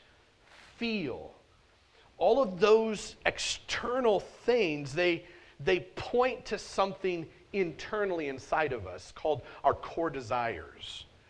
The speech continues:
And sometimes when I do marriage counseling or premarital counseling, I would take couples through a book that identifies core fears and core desires, and, and, and these are important. Um, we have core desires. They're not bad. God gave them to us. They're just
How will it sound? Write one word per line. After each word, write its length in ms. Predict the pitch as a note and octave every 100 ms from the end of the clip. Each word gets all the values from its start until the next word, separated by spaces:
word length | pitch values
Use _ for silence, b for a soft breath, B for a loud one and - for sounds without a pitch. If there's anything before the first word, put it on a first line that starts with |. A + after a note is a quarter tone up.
| b b b b -
And 80 |
sometimes 360 | A#2+ D3+ F3 D#3
when 120 | D3+
I 40 | C#3
do 220 | C#3 C3+
marriage 400 | C3 C3+ C#3 C#3
counseling 500 | C#3+ B2+ - C3+ B2+
or 80 | A2
premarital 420 | - C3+ C#3+ C3+
counseling, 280 | C3 A#2 B2+
I 40 |
would 120 | A2+
take 180 | - A#2+
couples 280 | B2 B2 A#2+
through 200 | - B2
a 20 |
book 260 | B2 A#2+ A2+
that 80 | B2
identifies 540 | A2+ A#2+ A#2 A#2+ A#2
core 300 | - B2+ A#2
fears 500 | - A#2+ A#2 A#2 A2+
and 100 | A2+ B B -
core 180 | B2
desires, 600 | A2+ A2 A2 A2 A2 G#2+
and, 120 | A2+ A2 B B B B B B
and, 360 | - A2+ A2+ A2+
and 180 | - A#2
these 200 | C3 C#3
are 80 | D3
important. 440 | D3+ - E3+ C3+ F#2+ - _ _ _ _ _
Um, 280 | - G#2 - - - - _ _
we 120 | - B2
have 340 | - D#3+ D#3
core 200 | - F3
desires. 380 | D#3 D3 C#3+ C3
They're 80 | C#3+
not 240 | D#3 C#3
bad. 320 | F3+ F#3+ E3
God 200 | D3+ C#3+
gave 180 | C#3 F#3+
them 120 | D#3+
to 120 | C#3+ C#3
us. 100 | -
They're 100 | D3
just 200 | G3